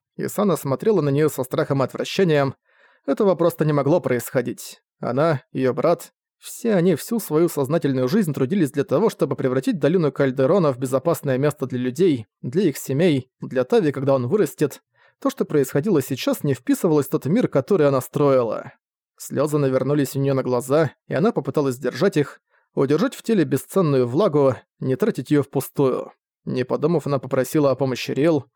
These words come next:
и не получила ответа. Слёзы так и текли по её щекам. Ей было больно,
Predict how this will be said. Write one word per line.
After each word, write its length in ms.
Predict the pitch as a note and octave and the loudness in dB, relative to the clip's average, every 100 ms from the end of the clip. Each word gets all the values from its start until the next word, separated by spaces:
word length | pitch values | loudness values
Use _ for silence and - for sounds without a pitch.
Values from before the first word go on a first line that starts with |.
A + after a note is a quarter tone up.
| - | -6
и 80 | B3 | -2
не 100 | D#3 | 0
получила 480 | C3+ B2+ - C3+ | 0 0 0 0
ответа. 560 | A#2 B2 D#3 D3 C3 - _ _ _ - | 0 0 0 4 2 0 _ _ _ -12
Слёзы 320 | - D3 D#3 | -2 0 0
так 180 | C3+ - | -2 -4
и 20 | |
текли 280 | C3+ B2+ D3 | -6 -2 0
по 140 | - | 2
её 160 | D#3+ B2+ | 2 0
щекам. 600 | - C3 C3+ B2 - - _ _ - | -2 -2 -2 -2 -10 -20 _ _ -10
Ей 240 | D3 C3 | -2 0
было 220 | B2+ A#2+ | 0 -2
больно, 560 | A2+ C3 D#3 D3 C#3+ A#2 | 0 2 2 2 0 -2